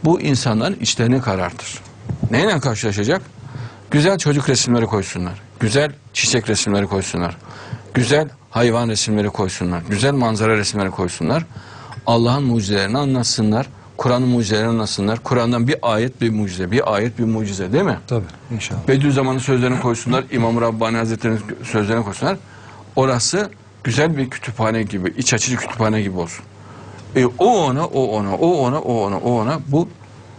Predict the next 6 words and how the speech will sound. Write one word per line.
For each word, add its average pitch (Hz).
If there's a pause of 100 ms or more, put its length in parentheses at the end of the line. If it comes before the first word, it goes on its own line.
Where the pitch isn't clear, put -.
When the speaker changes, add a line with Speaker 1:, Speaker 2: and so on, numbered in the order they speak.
(720)
Speaker 1:
şeytanın 127 (280)
savaş 127
alanı 113
gibi 95
olur 98
o. -